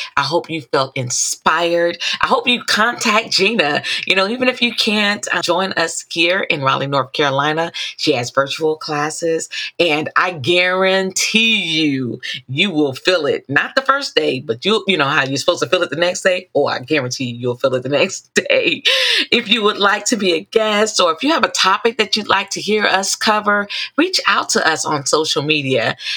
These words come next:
The option that you have are endless. You just go onto Instagram, or you can go onto Facebook, or you can call Ome-, don't, don't call Omega <laughs> Sports. That was a joke. But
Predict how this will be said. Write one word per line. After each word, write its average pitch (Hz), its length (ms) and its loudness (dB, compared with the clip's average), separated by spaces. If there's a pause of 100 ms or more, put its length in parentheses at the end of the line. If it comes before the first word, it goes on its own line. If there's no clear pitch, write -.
(140)
The 170 180 0
option 190 420 0 (320)
that 143 340 0
you 190 140 0
have 175 600 0 (100)
are 147 300 2
endless. 151 500 2
You 160 80 -2
just 143 240 -4
go 156 220 2
onto 151 180 -4 (160)
Instagram, 147 640 0
or 127 60 0
you 120 80 -6
can 131 100 -8
go 147 120 2
onto 131 180 -6
Facebook, 196 600 -2
or 147 120 0
you 165 120 -6
can 151 160 -6
call 202 420 0
Ome-, 180 160 -2 (100)
don't, 127 220 -4 (100)
don't 120 180 -2
call - 360 -2
Omega 123 300 -4
<laughs> - 0 -
Sports. - 560 0 (100)
That - 220 -4
was 120 100 -8
a 117 80 -12
joke. - 300 -6 (360)
But 143 220 2